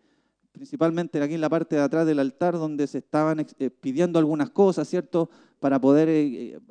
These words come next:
caminar con relación a la, a la obra y a lo que se iba a hacer el, el día viernes.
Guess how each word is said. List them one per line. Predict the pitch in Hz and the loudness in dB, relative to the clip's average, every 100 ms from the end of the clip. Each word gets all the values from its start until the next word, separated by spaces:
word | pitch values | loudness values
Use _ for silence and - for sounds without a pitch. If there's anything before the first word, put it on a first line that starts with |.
| 82 - | -20 -20
caminar | - 127 131 180 185 | -14 -8 -4 -2 0
con | 170 151 | 0 2
relación | 147 147 165 156 | 2 2 0 0
a | |
la, | 147 139 | 0 0
a | 131 127 | -2 -2
la | 123 135 | 2 4
obra | 185 175 151 | 6 6 4
y | 143 | 2
a | 139 | 0
lo | 131 | 0
que | |
se | 139 151 | -2 0
iba | 143 | 0
a | |
hacer | 135 156 147 | 0 0 0
el, | 143 131 | 0 -4
el | 131 127 | -6 -4
día | 147 139 | -2 2
viernes. | 180 180 175 175 | 2 0 -4 -10